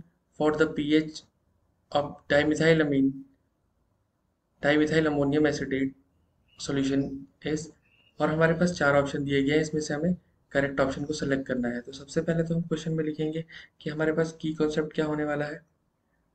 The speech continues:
The key concept for this question will be P K A and P K B। तो जो हमारे पास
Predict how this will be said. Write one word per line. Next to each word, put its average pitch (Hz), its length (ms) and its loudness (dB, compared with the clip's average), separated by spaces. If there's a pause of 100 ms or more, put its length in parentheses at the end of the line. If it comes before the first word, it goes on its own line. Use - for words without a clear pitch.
(120)
The 151 80 -6 (140)
key 165 220 -2
concept 147 520 -4 (1040)
for 147 160 0
this 160 220 0
question 147 320 -2
will 135 240 -2
be 135 60 -2 (1800)
P 156 80 2 (240)
K 156 80 2 (140)
A 131 100 0 (1300)
and 143 320 0
P 151 100 2 (140)
K 135 100 2
B। 123 160 -4 (3250)
तो 170 80 0
जो 175 180 8
हमारे 175 240 8
पास 185 140 8